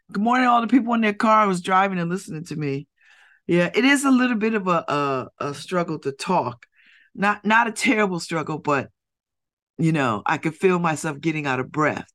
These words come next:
So that's just a, a, one of the, one of the perks of having a severe dairy allergy. Uh, your lungs fill with mucus, and so your lungs get very heavy.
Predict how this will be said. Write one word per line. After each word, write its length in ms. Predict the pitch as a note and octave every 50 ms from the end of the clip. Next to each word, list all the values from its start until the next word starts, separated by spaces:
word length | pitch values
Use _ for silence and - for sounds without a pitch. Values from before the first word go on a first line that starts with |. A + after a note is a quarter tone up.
| _
So 440 | - - - A2+ G#2 G2 E2+ - - _ _ _ _ _ _ _ _
that's 220 | A#2+ D3 D#3 -
just 260 | - C#3+ C#3 - -
a, 200 | B2+ A#2 F#2 - - _ _ _ _ - - - - - _ _
a, 260 | - F#2 E2+ C#2 A1+ - _ _ _ _ _ _ _ _ _ _ _ _ _ _ _ _ _ _
one 220 | - D3 D3 C#3
of 100 | C3+ B2+
the, 280 | A#2+ A#2+ A2 G#2 F#2+ - - _
one 180 | - G3+ G#3
of 80 | G3 F3
the 80 | E3+
perks 480 | - - - - E4 D4+ A3 - - -
of 100 | F#3 F3+
having 320 | F#3 F#3 F3 F3+ E3+ E3
a 80 | D#3+ D3+
severe 360 | C3+ D3 C#3+ E3 D#3+ D#3+ D#3
dairy 400 | D3+ D3 D3+ E3 F3 F3 E3 D3
allergy. 600 | C3 G#2+ F2+ - A2 G#2+ - A2+ A2 G#2 F#2 F2+ _ _ _ _ _ _ _ _ _ _ - _ _
Uh, 200 | - D3+ D3 D3
your 160 | - E3 D#3 D3+
lungs 560 | D3+ D#3 F3 F#3 G3 G3+ G3 F3 D#3 - -
fill 240 | - E3 E3 E3 D#3+
with 160 | D3+ D3 C#3+
mucus, 540 | D3+ E3 F3 F3+ F3 F3 C#3+ C#3 C3+ - B2+
and 120 | C3 C3
so 300 | - E3 D3 D3 C#3 C3
your 220 | C#3 C#3+ D3 D3
lungs 460 | D3 D3+ E3 F3 F#3 F#3+ F#3 E3+ F3 -
get 220 | - E3 C#3 -
very 240 | - D3+ D3 C#3+ C#3
heavy. 460 | C#3+ E3 E3 D#3+ D3 B2+ A#2 G2+ F2+